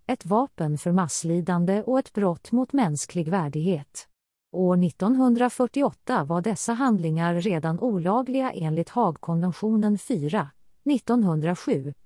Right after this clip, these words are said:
som Israel, genom kontinuitet av förpliktelser och senare anslutning, är bundet av.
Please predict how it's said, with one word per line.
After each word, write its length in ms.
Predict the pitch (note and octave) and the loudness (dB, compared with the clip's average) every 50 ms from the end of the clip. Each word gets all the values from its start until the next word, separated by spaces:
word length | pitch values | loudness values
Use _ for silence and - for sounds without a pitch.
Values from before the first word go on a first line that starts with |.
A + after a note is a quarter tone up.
| - _ _ | -20 _ _
som 240 | - - C4 C4 C4+ | -6 -2 0 0 2
Israel, 640 | C4+ G3 - - F3 F3 G3 G3+ F#3+ E3 D3+ C#3+ - _ | 2 0 -2 -2 -2 -2 0 0 0 -2 -2 -4 -8 _
genom 380 | D3+ E3 D#3+ D#3 D#3+ D#3+ D#3+ | -4 -2 0 0 0 0 -2
kontinuitet 840 | - - E3+ D#3+ - E3+ D#3 D#3+ E3+ E3+ - - B3 C4+ C#4+ C#4 - | -2 -2 -4 -2 0 0 0 0 0 -2 -2 0 0 0 0 -2 -4
av 180 | - - A3+ A3 | -4 -4 -4 -4
förpliktelser 1000 | - - B3 - - C#4 A3+ - - - - E3 D#3 - - F#3 F#3 F#3+ G3 - | -2 -4 -8 -4 -2 -2 -2 -2 -4 -4 -4 -4 -2 -2 -2 0 0 0 -2 -2
och 80 | A3 A#3 | -4 -4
senare 500 | - - C#4+ A3+ E3 D#3+ E3 E3 E3+ F#3+ | -2 -2 -2 0 0 0 0 0 0 -2
anslutning, 840 | - B3+ G#3 D#3+ C#3 - - E3 E3+ E3+ - - E3+ D#3 D3 D3 C#3+ - - - - _ _ | 0 0 0 0 -2 -2 -2 -2 -2 -2 -4 -4 -2 -2 0 -2 -4 -6 -12 -20 -20 _ _
är 120 | C#4+ D#4 | -2 0
bundet 460 | A#3+ G#3+ C#4 G3+ D3+ D3+ D3+ D3+ - - | 0 2 0 0 0 0 -2 -4 -4 -2
av. 320 | - A#3+ E3 C#3 C#3 C#3 | -2 -2 -2 -4 -6 -10